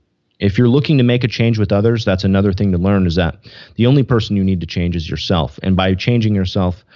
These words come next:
you intrinsically create change for others. So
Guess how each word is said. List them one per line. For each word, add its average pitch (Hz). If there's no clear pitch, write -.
you 95
intrinsically 107
create 101
change 98
for 95
others. -
So 82